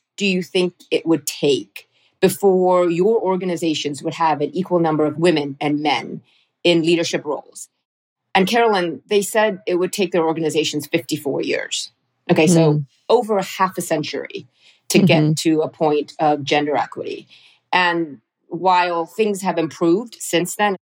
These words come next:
Speaker 1: the big question that we're trying to answer, which is perception does outpace the pipeline. And we do need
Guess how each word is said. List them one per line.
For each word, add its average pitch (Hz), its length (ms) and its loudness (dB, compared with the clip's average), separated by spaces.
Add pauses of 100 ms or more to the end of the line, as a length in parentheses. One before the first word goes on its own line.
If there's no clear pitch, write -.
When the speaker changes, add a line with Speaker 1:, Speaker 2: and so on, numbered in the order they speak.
(100)
Speaker 1:
the 147 60 -4
big 165 160 0
question 151 380 -2
that 151 120 -4
we're 160 80 -2
trying 151 300 0
to 139 80 -6
answer, 202 380 2
which 151 220 0
is 147 240 0
perception 156 600 0
does 143 320 -2
outpace 143 520 -2
the - 80 -8
pipeline. - 540 -4
And 156 200 2
we 156 80 6
do 160 340 2
need 151 340 0